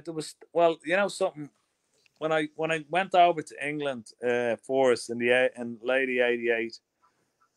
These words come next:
uh, there were so many good players, you know, on the Pro-Am circuit,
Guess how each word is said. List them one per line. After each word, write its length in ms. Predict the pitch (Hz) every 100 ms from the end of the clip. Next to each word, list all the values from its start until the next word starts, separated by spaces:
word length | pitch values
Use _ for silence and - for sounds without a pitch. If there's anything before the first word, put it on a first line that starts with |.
| _ 117
uh, 260 | 117 117
there 80 | 117
were 80 | 120
so 340 | - 160 165
many 440 | 160 156 151 139 113 _
good 240 | - 139 -
players, 540 | 131 131 131 120 107
you 80 | 123
know, 160 | 139 139
on 120 | 135
the 60 |
Pro-Am 440 | 120 139 135 135 127
circuit, 520 | - 127 127 123 110